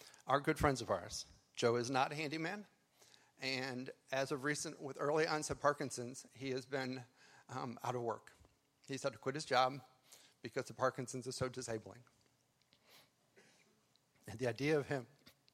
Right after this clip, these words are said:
uh, swinging a hammer or climbing a ladder was a little,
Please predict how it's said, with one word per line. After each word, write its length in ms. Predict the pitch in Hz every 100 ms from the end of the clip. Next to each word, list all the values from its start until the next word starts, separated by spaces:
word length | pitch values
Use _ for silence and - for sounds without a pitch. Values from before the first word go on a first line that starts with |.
| _ _ - - _ _ _ _ _ _ -
uh, 220 | 110 101 107 _ _
swinging 360 | - 127 139
a 40 | 131
hammer 340 | 131 156 170 _ _ _ - _
or 80 | 110
climbing 300 | - 139 127
a 60 |
ladder 320 | 120 120 101 - _ _ _ _ _ -
was 400 | 104 107 - - - - _
a 40 | 127
little, 260 | 127 127